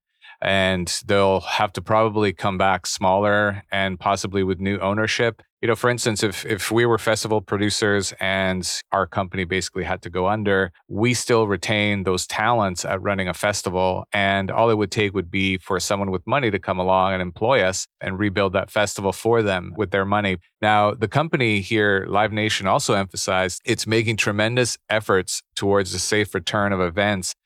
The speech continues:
And of course, they merged with Ticketmaster about ten years ago. And Ticketmaster has come out with the Smart Event product suite. And this product suite is available for event producers,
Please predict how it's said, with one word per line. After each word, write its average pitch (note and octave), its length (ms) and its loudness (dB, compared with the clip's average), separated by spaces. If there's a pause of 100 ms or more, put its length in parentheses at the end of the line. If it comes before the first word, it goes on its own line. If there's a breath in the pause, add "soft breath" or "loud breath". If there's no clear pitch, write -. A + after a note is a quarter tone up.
(300)
And G#2+ 280 0
of F#2 100 -4
course, C#3 240 2
they C#3+ 220 2
merged A#2+ 420 0
with G#2 220 0
Ticketmaster F#2 880 0 (200 loud breath)
about G2 320 -2
ten G#2 260 -2
years G2+ 220 0
ago. F2+ 360 2 (440)
And - 140 -4
Ticketmaster A2+ 720 2
has F2+ 200 -2
come G#2 260 -2
out G#2 400 4 (340 soft breath)
with B2 500 2
the F#2+ 100 -4
Smart A2 460 0
Event G2+ 380 0 (160)
product G#2 420 0
suite. - 540 -2 (120)
And G#2+ 220 -2
this C3 180 2
product B2+ 420 2
suite G2+ 260 0
is F#2+ 120 2
available G2 540 2
for F#2 180 -2
event G2 320 -2
producers, F2+ 800 0